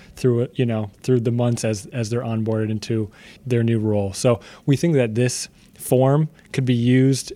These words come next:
for a number of different purposes. And, and again, to take it from not just new teams, but across the organization, and, and to really create that mutual vulnerability across the organization.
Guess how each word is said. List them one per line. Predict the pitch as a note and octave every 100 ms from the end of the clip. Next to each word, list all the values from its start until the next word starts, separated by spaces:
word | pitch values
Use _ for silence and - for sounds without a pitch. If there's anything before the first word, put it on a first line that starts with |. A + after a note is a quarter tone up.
| -
for | - B2+
a |
number | B2 B2+ B2
of | A2
different | B2 B2 A#2
purposes. | - B2 - B2+ D#3 E3 D#3+ - -
And, | D3+ C3 B2+
and | B2+ B2
again, | A#2 C3+ B2
to | - B2+ A2+ - - -
take | D3+ C#3+
it | B2+
from | - C3+ A#2+ - _ -
not | D3
just | E3 -
new | C3 C#3+
teams, | D3 E3 D#3+ C#3
but | B2+ B2+ C3 -
across | - C#3 C3
the | -
organization, | B2+ A#2+ A2+ G#2+ A2+ - A#2 A#2 - - -
and, | C3 C3
and | C3
to | B2
really | B2 C3 B2
create | C3 B2
that | B2 A#2+
mutual | B2+ B2 C3+
vulnerability | A#2+ B2 A#2+ B2 A#2 A#2
across | A2+ - A#2 G#2+ -
the | C3
organization. | B2+ A#2+ G#2+ B2+ -